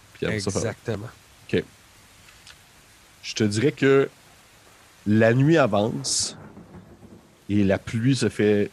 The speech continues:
Speaker 1: toujours aussi présente, l'orage se fait toujours aussi présent. Tout devient, euh, je te dirais,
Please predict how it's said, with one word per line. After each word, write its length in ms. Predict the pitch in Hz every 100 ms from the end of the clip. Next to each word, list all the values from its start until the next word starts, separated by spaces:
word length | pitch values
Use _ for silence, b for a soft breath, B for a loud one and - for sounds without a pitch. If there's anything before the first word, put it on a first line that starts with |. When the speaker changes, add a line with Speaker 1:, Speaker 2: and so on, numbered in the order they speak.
| -
Speaker 1:
toujours 240 | 127 123
aussi 180 | 120 -
présente, 540 | - 95 95 90 107 98
l'orage 480 | 92 87 101 107
se 80 | 95
fait 100 | 87
toujours 300 | - 101 104
aussi 180 | 101 -
présent. 460 | - - 87 87 - B B B B _ - - -
Tout 180 | - 123
devient, 760 | 110 92 98 98 92 98 95 - -
euh, 200 | 82 73
je 80 | -
te 140 | -
dirais, 180 | - 87